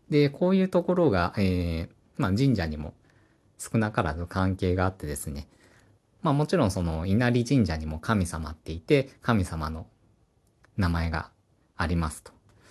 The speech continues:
いうことなんですけど、なんかあの、狛犬の代わりに狐いるじゃないですか。あの、稲荷神社って。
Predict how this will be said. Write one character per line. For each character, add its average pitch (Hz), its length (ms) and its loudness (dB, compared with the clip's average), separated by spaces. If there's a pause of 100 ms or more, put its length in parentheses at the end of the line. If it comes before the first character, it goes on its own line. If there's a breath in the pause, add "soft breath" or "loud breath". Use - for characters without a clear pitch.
(280 loud breath)
い 123 100 2
う 113 60 0
こ 127 120 -4
と 95 100 -2
な 80 120 -2
ん 85 80 -6
で 85 80 -8
す - 140 -14
け 90 100 -10
ど、 85 180 -8 (340 loud breath)
な 220 100 0
ん 214 60 -2
か - 120 -4
あ - 20 0
の、 80 140 -4
狛 208 400 0
犬 208 160 2
の 196 120 2
代 165 220 -6
わ 151 100 0
り 143 120 2
に 135 140 0
狐 156 340 -2
い 143 80 4
る 147 100 0
じ 95 80 -2
ゃ 82 60 -2
な 76 100 -8
い 78 60 -8
で 73 60 -12
す - 120 -14
か。 - 200 -14 (420)
あ 98 80 -8
の、 82 140 -8
稲 90 200 0
荷 90 100 0
神 80 200 -4
社 80 80 -12
っ - 40 -16
て。 - 240 -20